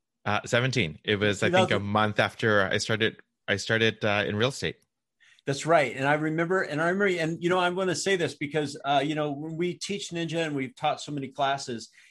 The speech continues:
Speaker 2: and you see a lot of people that come through the, the program, and I can always tell when there's somebody who just, I'm like, "Okay, they're gonna,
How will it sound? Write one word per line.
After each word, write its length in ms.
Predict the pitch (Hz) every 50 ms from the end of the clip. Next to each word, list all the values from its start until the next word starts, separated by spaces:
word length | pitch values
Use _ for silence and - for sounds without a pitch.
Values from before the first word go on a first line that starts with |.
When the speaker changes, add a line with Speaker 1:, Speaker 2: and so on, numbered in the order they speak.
| _ _ _ _ _
Speaker 2:
and 220 | - 143 139 139 135
you 60 | 135
see 220 | 131 - - 165
a 80 | 147 131
lot 180 | 139 147 156 170
of 80 | 165
people 220 | - 165 143 147 131
that 120 | 135 -
come 220 | - 151 139 135
through 200 | 139 - 147 143
the, 140 | 139 135 123 - _ _
the 80 | - 117
program, 640 | 120 - 147 147 151 139 123 131 120 117 113 113
and 100 | - 127
I 60 | 135 139
can 160 | 143 170 170
always 300 | 202 240 285 294 - -
tell 280 | - 196 190 185 185
when 140 | 175 170 160
there's 220 | 151 147 135 - -
somebody 340 | 160 160 156 156 156 160
who 260 | 143 131 143 147 143 143
just, 240 | 143 151 135 - -
I'm 200 | 139 131 135 127 -
like, 340 | 147 139 135 131 123 - - -
"Okay, 260 | 156 143 143 143 135
they're 180 | 120 123 143 165
gonna, 420 | 190 220 208 190 156 131 120 117